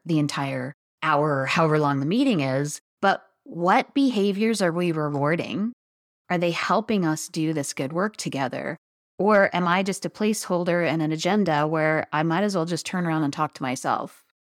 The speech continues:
In that case, wow, like, as I say that out loud, what a horrible thing to do to somebody.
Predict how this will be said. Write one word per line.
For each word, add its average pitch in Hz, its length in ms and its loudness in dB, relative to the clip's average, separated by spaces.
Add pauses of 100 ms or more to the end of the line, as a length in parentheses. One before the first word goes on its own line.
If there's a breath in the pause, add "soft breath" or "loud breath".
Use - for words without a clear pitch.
(500)
In 165 160 2
that 190 200 4
case, - 580 -6 (240)
wow, 214 460 4
like, 196 200 2
as 214 120 0
I 220 120 4
say 202 260 0
that 220 160 4
out 185 220 2
loud, 220 460 0 (520)
what 311 120 2
a 302 60 4
horrible 226 840 4
thing 165 600 0 (560)
to 190 100 0
do 208 240 2
to - 60 0
somebody. - 680 -6